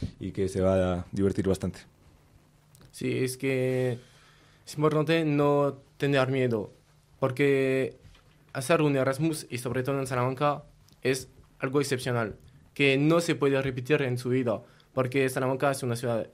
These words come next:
Speaker 2: increíble, un ambiente genial, con jóvenes, con una cultura, una historia increíble, y la universidad en Salamanca es, eh, muy importante y fácil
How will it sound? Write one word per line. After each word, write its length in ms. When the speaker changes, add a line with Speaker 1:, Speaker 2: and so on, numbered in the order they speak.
Speaker 2:
increíble, 680
un 200
ambiente 520
genial, 480
con 160
jóvenes, 460
con 160
una 220
cultura, 440
una 140
historia 520
increíble, 600
y 160
la 100
universidad 460
en 80
Salamanca 640
es, 380
eh, 320
muy 160
importante 560
y 300
fácil 580